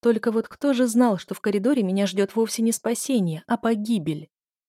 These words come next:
Едва открыв дверь, я налетаю на целую делегацию важных господ, во главе которых сам ректор. «Амалия?» — изумляется дядя, оглядывая меня с головы до ног и подмечая мой непристойный вид.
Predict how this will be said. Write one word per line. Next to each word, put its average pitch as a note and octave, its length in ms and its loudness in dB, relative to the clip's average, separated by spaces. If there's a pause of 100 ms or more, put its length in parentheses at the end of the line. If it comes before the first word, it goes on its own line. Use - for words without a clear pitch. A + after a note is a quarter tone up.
(340)
Едва F#3+ 320 0
открыв G3 360 0
дверь, G3 340 0
я G3+ 120 0
налетаю G#3+ 440 0
на G#3 120 2
целую A#3 320 0
делегацию G3 640 0
важных G3 440 0
господ, G3 560 -4 (240)
во G3 160 2
главе F#3+ 280 2
которых F#3+ 440 -2
сам G3+ 260 0
ректор. F3 500 -6 (1000)
«Амалия?» — E3 680 2 (520)
изумляется F3 680 -2
дядя, E3+ 380 0
оглядывая F3 580 0
меня E3 260 -2
с - 80 -4
головы F3+ 340 0
до F#3+ 140 2
ног F#3 380 0
и G#3 80 -4
подмечая A3 600 0
мой A3 180 4
непристойный F#3 720 0
вид. C#3+ 360 -8